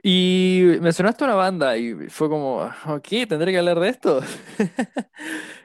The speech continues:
Eh, yo también estuve en una banda, fue chistoso,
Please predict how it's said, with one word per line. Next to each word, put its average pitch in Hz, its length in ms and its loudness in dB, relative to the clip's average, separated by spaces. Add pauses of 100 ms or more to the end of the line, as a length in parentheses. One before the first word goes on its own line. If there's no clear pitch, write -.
(220)
Eh, 123 960 -4 (680)
yo 381 260 -4
también 381 380 -4
estuve 247 240 -4
en 196 80 -6
una 160 100 -4
banda, 131 360 -8
fue 170 200 -8
chistoso, 165 560 -10